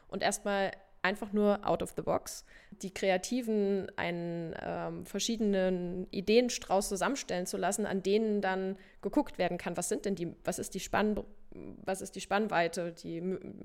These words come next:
der Möglichkeiten für eine Nutzungsidee.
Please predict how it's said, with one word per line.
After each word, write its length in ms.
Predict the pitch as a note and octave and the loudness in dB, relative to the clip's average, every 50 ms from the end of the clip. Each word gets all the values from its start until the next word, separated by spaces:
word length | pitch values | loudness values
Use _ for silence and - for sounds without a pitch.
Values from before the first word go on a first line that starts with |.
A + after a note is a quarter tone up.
| - - - | -16 -6 0
der 80 | F#3 F#3 | 2 6
Möglichkeiten 840 | G3 G#3 A3+ G#3 - F3+ - - - D#3+ D#3 - - E3 D#3+ D#3+ D#3+ | 8 8 6 6 0 -4 -6 -4 -2 -2 -2 -2 -4 -6 -6 -6 -8
für 260 | - - - F3+ E3 | -6 -2 -2 0 0
eine 240 | - - E3 D#3+ D#3 | 0 0 -2 -4 -4
Nutzungsidee. 800 | D#3+ D#3 D3+ - - - E3 - - - E3 - D#3 D#3 D#3 | -6 -8 -8 -8 -8 -8 -8 -6 -6 -8 -6 -6 -6 -6 -6